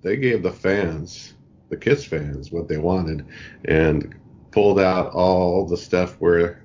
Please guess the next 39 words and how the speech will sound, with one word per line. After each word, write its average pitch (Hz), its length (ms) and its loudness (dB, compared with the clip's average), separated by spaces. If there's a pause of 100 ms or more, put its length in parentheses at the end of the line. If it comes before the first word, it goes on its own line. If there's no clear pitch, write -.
(100)
they, 90 380 4
either 87 220 2
Bob 87 300 0
or 80 100 2
Bruce 80 320 -2
was 82 160 0
involved - 540 -2
with, - 200 -8
you 85 100 -6
know. - 220 -8 (440)
Yeah, 101 100 4
again, 92 460 0
we 87 100 0
talked 87 260 -2
about, 80 460 -4 (380)
yep, 87 240 -2 (160)
the 87 80 -6
Live 87 440 2 (120)
two 117 720 2 (480)
cuts, - 760 0
uh, 78 380 -2
th-, - 160 -4
so, 113 220 0
stuff - 280 0
like, 85 240 0
you 90 60 2
know, 71 260 -4 (360)
Larger 107 440 4
Than 107 200 4
Life, 107 760 0
you 90 100 -2
know, 87 140 -2
I 85 40 -2
was 87 120 -4
like, 76 200 -8
"Holy - 320 -8
cow." 98 520 -4
I 85 60 -4
mean, 87 360 0